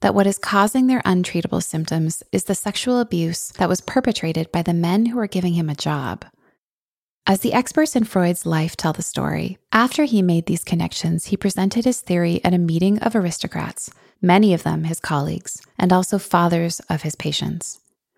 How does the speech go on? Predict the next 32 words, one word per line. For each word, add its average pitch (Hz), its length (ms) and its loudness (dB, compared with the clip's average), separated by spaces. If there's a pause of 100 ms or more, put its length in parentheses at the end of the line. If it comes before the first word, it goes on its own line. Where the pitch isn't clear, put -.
(340)
Accepting 240 480 -2
his 285 160 2
theory 185 340 4
would 185 160 -2
require 196 480 0
them 180 220 2
to - 120 -4
accept - 460 -6
what 175 80 0
had 180 160 0
been 185 160 2
done 170 180 0
to 175 120 -6
their 165 160 -2
daughters 165 560 -2 (200)
and 185 140 4
the 185 60 4
daughters 165 360 4
of - 60 -10
the 170 100 -2
men 165 220 0
they 165 140 -2
knew. 170 400 -4 (680)
Instead, 180 640 0 (300)
Freud 185 380 0
succumbed 185 400 0
to - 60 -8
the - 80 -2
pressure, - 520 -6 (320)
changed 220 500 2
his - 160 -8
theory, 165 520 -4